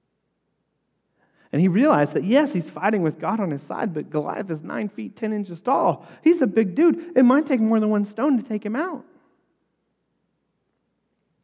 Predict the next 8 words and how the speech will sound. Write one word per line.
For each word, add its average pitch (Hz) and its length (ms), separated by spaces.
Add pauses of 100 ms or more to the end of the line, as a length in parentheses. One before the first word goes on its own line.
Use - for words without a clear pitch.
(2000)
But 131 200
David 180 520 (400)
takes - 640
Goliath. 117 640 (3000)
And 120 80
he 107 80
slings 180 720
this, - 280